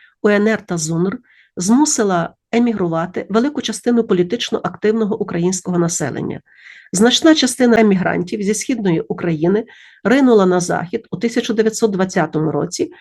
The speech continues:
коли армія У Н Р відступила до Польщі. Польща перестала бути гостинним притулком для емігрантів тисяча дев'ятсот двадцять третього року, коли польський уряд відмовився від підтримки Петлюри. Після цього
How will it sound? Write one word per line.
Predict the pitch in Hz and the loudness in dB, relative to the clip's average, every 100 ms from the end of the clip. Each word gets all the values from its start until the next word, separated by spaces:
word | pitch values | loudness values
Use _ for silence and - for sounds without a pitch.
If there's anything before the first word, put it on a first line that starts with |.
| - - | -20 -4
коли | - 220 220 | 4 4 4
армія | 226 202 196 175 | 4 4 4 2
У | 175 180 | 0 0
Н | 165 | 0
Р | 185 254 - | 0 -2 -6
відступила | 190 - 175 202 208 190 | -8 -6 -4 0 0 0
до | - 185 | -2 -4
Польщі. | 185 139 - - - _ | -4 -4 -4 -8 -12 _
Польща | 269 - - 285 | 2 2 4 0
перестала | - - 330 - - 190 185 | -2 -2 -2 -2 0 2 2
бути | 185 220 - | 2 -2 -2
гостинним | 240 262 - 285 277 | -4 -4 -2 0 0
притулком | 277 285 294 294 269 294 269 - | -2 -4 -2 -4 -2 -2 -4 -6
для | 190 214 208 - | 0 2 2 2
емігрантів | 208 208 214 175 170 180 320 - - _ | 0 2 2 0 0 -4 -8 -10 -20 _
тисяча | - - 240 226 | -4 -2 0 2
дев'ятсот | 208 208 208 196 | 2 2 0 0
двадцять | 196 190 185 | 0 -2 -4
третього | 180 165 156 156 170 | -2 -2 -2 -4 0
року, | 302 349 320 - - _ | 0 0 -4 -6 -20 _
коли | 226 233 | 2 2
польський | 240 - 208 175 - 165 151 | 2 2 0 0 -4 -6 -4
уряд | 220 175 180 311 - - | -4 -2 0 -2 -4 -8
відмовився | 285 302 247 180 170 202 - 269 - | -4 0 2 2 0 -4 -6 -6 -2
від | 208 - | -4 -2
підтримки | 180 175 185 214 233 220 | -6 -4 -2 -2 -2 -4
Петлюри. | 214 196 175 139 - - _ _ _ _ _ | -4 -6 -4 -4 -4 -10 _ _ _ _ _
Після | 349 349 349 | 2 6 4
цього | 349 - 214 196 202 | 4 4 4 4 -2